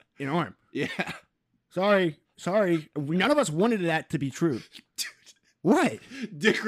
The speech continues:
Speaker 2: Rod is just such a good name.
Speaker 1: It's an excellent name.
Speaker 2: <laughs>
Speaker 1: I didn't name him
Speaker 2: So,
Speaker 1: that.
Speaker 2: <laughs> you say it with, like, you say it with the listener can't see, but just so serious and, like,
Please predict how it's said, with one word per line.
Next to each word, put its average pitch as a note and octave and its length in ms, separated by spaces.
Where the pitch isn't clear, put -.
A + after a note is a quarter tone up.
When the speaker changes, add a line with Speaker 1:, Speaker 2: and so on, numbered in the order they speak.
Speaker 2:
Rod F3 300
is F3 120
just G#3+ 240
such - 260
a - 20
good E3 500
name. D3 200
Speaker 1:
It's E3 100
an G#3+ 80
excellent B3 360
name. - 200
Speaker 2:
<laughs> - 160
Speaker 1:
I G3 60
didn't C#4 180
name E3+ 180
him E3 100
Speaker 2:
So, - 20
Speaker 1:
that. G3+ 220
Speaker 2:
<laughs> B3 200
you A3 320
say - 360
it G#3 140
with, E3+ 220
like, D#3 260
you F3 100
say G#3+ 200
it - 20
with F#3 140
the D#3+ 40
listener E3+ 320
can't D3+ 300
see, D#3+ 180
but D3 200
just B2+ 260
so D3+ 100
serious D3 720
and, C#3 140
like, B2 240